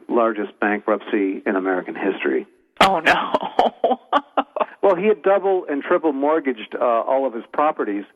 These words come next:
Speaker 2: Uh-huh.
Speaker 1: because his goal was to be the largest landowner in the state of New York, and he suffered from that old English weakness, and that is the desire to own land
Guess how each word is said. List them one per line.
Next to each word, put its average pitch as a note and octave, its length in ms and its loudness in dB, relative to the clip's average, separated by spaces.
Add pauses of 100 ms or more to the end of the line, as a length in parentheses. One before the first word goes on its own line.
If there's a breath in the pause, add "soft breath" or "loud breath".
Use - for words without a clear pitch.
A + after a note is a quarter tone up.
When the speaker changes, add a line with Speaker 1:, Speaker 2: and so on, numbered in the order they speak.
(240 soft breath)
Speaker 2:
Uh-huh. E3 220 0
Speaker 1:
because D3 320 0
his E3 100 -6
goal E3 240 2
was D#3 220 -2
to C3 60 -20
be C3 260 0
the B2+ 320 0
largest C3+ 480 -2
landowner B2+ 580 -2
in A#2 260 -4
the A2+ 200 0 (100)
state A#2+ 220 0
of A2 120 -10
New A#2+ 60 -2
York, C3+ 340 2
and A#2+ 120 -2
he B2 100 0 (100)
suffered B2 380 -2
from B2 100 -4
that A#2 160 2
old A#2 340 -2 (600 loud breath)
English B2 400 0 (480)
weakness, A#2+ 460 0 (160)
and G#2+ 140 -2
that A2+ 180 0
is G#2+ 180 -4
the B2 80 -2
desire A2 440 2
to A2 120 -8
own A2+ 600 -2
land A2+ 500 0